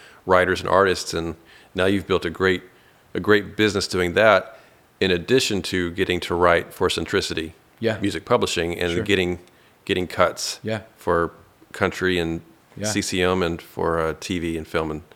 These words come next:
Speaker 2: Yeah.
Speaker 1: things like that. So you're doing all the things that we're talking about.
Speaker 2: Sure.
Speaker 1: You know, it's multiple streams of income that allow us to do this.
Speaker 2: Yeah.
Speaker 1: You know, and you're the poster child <laughs>
Speaker 2: Well, you know,
Speaker 1: of
Speaker 2: whether
Speaker 1: sorts for
Speaker 2: it's,
Speaker 1: doing that.
Speaker 2: whether it's leading worship or whether it's playing on Broadway or playing,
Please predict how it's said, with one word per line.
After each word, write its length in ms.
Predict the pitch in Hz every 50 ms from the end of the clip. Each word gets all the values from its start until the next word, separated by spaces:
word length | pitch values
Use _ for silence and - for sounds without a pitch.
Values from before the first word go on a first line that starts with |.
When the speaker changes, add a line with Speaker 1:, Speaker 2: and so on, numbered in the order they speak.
| - -
Speaker 2:
Yeah. 160 | 87 101 110
Speaker 1:
things 160 | 107 87 82
like 140 | - 78 -
that. 240 | - 90 78 - -
So 240 | - 92 85 80 - - - - - - -
you're 160 | - 117 131
doing 360 | 110 117 127 123 120 110 107 -
all 180 | - 113 117 110
the 80 | 101
things 240 | - 113 107 104 90
that 100 | 98 87
we're 100 | 92 101
talking 380 | 95 - 113 117 113 - 101 85
about. 360 | 82 80 80 76 76 - - - _ _ -
Speaker 2:
Sure. 180 | - - -
Speaker 1:
You 60 | 90 85
know, 160 | 80 82 87 92 -
it's 220 | - 92 87 - -
multiple 380 | 104 110 113 113 117 117 117
streams 300 | 110 - 117 110 104 92
of 80 | 90 90
income 400 | 101 101 98 - - 90 85 87
that 180 | 90 82 85
allow 300 | 87 87 87 85 85 85
us 80 | 85 85
to 80 | - -
do 160 | 87 87 85
this. 300 | 82 78 76 71 - -
Speaker 2:
Yeah. 140 | 113 95 87 - - - -
Speaker 1:
You 100 | 92 82
know, 200 | 78 80 82 87 92
and 360 | 85 87 85 82 82 82 -
you're 220 | - 90 90 92
the 100 | - -
poster 300 | - - 98 90 - -
child 360 | 82 - - 78 78 - - - - - -
<laughs> 60 | - 180 - - 202 - 202 - 170 - - - - - -
Speaker 2:
Well, 160 | - 185 202 190
you 80 | 220
know, 100 | 214 196
Speaker 1:
of 60 | 165
Speaker 2:
whether 180 | 170 - - 185
Speaker 1:
sorts 40 | 175
for 60 | 151
Speaker 2:
it's, 80 | 110 131
Speaker 1:
doing 120 | 151 131
that. 140 | 107 - - - - - - -
Speaker 2:
whether 200 | 131 151 165 165
it's 160 | 151 - -
leading 300 | 127 127 143 147 147 135
worship 480 | 117 110 110 - - 165 160 151 - - -
or 120 | 120 120
whether 280 | 117 117 123 127 120 120
it's 120 | 107 -
playing 360 | - - - - 113 120 123 117
on 140 | 113 113
Broadway 520 | 104 110 101 107 110 107 104 104 101 98 98
or 220 | - - 104 101
playing, 440 | 98 - - 113 107 110 113 113